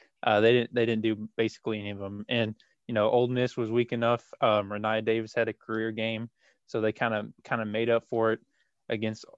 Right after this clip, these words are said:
uh, Ole Miss. It was a, you know, slow start for them, but Davis dropped thirty-three points. So, you know, they made up for that. They bounced back, but did the same thing again the next game against South Carolina. And South Carolina was way too good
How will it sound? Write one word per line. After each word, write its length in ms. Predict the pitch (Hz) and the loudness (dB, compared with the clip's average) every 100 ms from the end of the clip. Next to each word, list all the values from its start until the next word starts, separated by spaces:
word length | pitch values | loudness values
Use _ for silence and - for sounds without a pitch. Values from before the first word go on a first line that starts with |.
| - | 0
uh, 540 | 123 113 107 104 104 | 4 4 4 4 2
Ole 180 | - 110 | 2 -2
Miss. 240 | 110 107 | -2 -4
It 60 | 123 | -4
was 200 | 107 101 | -6 -8
a, 40 | - | -8
you 140 | 139 | -4
know, 180 | 110 101 | -2 -4
slow 320 | - 127 123 | -4 0 0
start 340 | - 120 117 | 2 2 2
for 120 | - 113 | 0 -4
them, 240 | 110 107 | -2 0
but 180 | 107 110 _ - _ | 0 -2 _ -20 _
Davis 320 | 113 110 110 | 0 0 -4
dropped 300 | - 110 - | 0 0 2
thirty-three 420 | 120 113 107 120 | 0 0 -2 -4
points. 380 | 113 - 117 113 | -4 -4 -4 -4
So, 320 | - 120 107 - _ _ _ | 2 2 2 -2 _ _ _
you 100 | 135 | 2
know, 80 | 117 | 6
they 80 | 123 | 6
made 200 | 143 143 | 6 6
up 140 | 135 | 6
for 80 | 135 | 4
that. 280 | 127 127 - | 6 6 4
They 120 | 123 | -2
bounced 340 | 113 123 127 - | 2 2 2 0
back, 260 | 117 113 - _ _ _ | 2 2 0 _ _ _
but 200 | 131 120 - _ _ 120 | 2 2 0 _ _ -4
did 160 | 117 | -4
the 80 | 120 | -2
same 240 | - 123 | -4 -4
thing 200 | 117 123 | -2 -4
again 280 | 117 117 117 | -4 -4 -4
the 80 | 117 | -2
next 260 | 117 113 - | -2 -4 -4
game 200 | 107 104 | -4 -4
against 260 | 104 104 | -8 -4
South 220 | - 107 - | 0 0 2
Carolina. 500 | 113 107 107 101 95 _ _ _ | 0 2 0 -2 -8 _ _ _
And 260 | 110 107 | -2 -2
South 280 | 107 117 113 | 0 2 2
Carolina 360 | - 113 107 110 | 0 0 0 -2
was 140 | 101 | -6
way 240 | 107 113 113 | -2 0 0
too 160 | - | -2
good 340 | 110 110 107 | -2 0 0